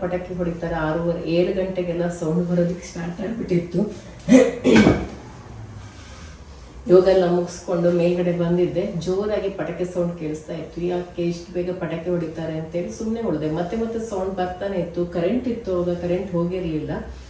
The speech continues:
ಅದಕ್ಕೆ ಕರೆಂಟ್ ಲೈನಿಂದ ಆಗಿದೆ, ಟ್ರಾನ್ಸ್‌ಫಾರ್ಮರ್ ಸೌಂಡ್ ಅಂತ ಅಂದ್ಕೊಂಡಿಲ್ಲ ನಾನು. ಆಮೇಲೆ ಮತ್ತೆ ಜೋರ್ ಜೋರ್ ಸೌಂಡ್ ಕೇಳಿಸ್ತು. ಆಚೆ ಹೋಗಿ ನೋಡಿದ್ರೆ ಬೆಂಕಿ ಹತ್ಕೊಂಡು ಉರಿಯೋದಕ್ಕೆ ಸ್ಟಾರ್ಟ್ ಆಗ್ಬಿಟ್ಟಿತ್ತು ಅಲ್ಲಿ. ಅದನ್ನ ವಿಡಿಯೋ ಮಾಡಿದ್ದೀನಿ,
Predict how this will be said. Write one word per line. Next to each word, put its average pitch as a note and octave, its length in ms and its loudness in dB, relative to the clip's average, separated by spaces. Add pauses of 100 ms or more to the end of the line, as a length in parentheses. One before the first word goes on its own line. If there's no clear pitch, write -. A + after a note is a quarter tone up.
(800)
ಅದಕ್ಕೆ B3 300 -2 (640)
ಕರೆಂಟ್ G#3+ 360 0
ಲೈನಿಂದ G3+ 400 0
ಆಗಿದೆ, F3+ 520 0
ಟ್ರಾನ್ಸ್‌ಫಾರ್ಮರ್ F3+ 680 -2
ಸೌಂಡ್ F3 200 0
ಅಂತ E3 180 -6
ಅಂದ್ಕೊಂಡಿಲ್ಲ E3+ 720 -2
ನಾನು. C#3+ 180 -4 (240)
ಆಮೇಲೆ A3+ 320 -2
ಮತ್ತೆ G3+ 200 -4 (100)
ಜೋರ್ G3 180 -6
ಜೋರ್ G3+ 280 -8
ಸೌಂಡ್ F#3+ 200 -2 (100)
ಕೇಳಿಸ್ತು. F3+ 400 -4
ಆಚೆ F3 420 -6
ಹೋಗಿ F3+ 260 -2
ನೋಡಿದ್ರೆ F3 340 -2 (500)
ಬೆಂಕಿ F#3+ 400 2
ಹತ್ಕೊಂಡು F#3+ 540 -4
ಉರಿಯೋದಕ್ಕೆ F3+ 560 -2
ಸ್ಟಾರ್ಟ್ D#3 300 -4
ಆಗ್ಬಿಟ್ಟಿತ್ತು D3+ 600 -6
ಅಲ್ಲಿ. C#3+ 180 -2 (720)
ಅದನ್ನ F3+ 280 2 (480)
ವಿಡಿಯೋ F#3+ 200 6 (140)
ಮಾಡಿದ್ದೀನಿ, F3+ 360 2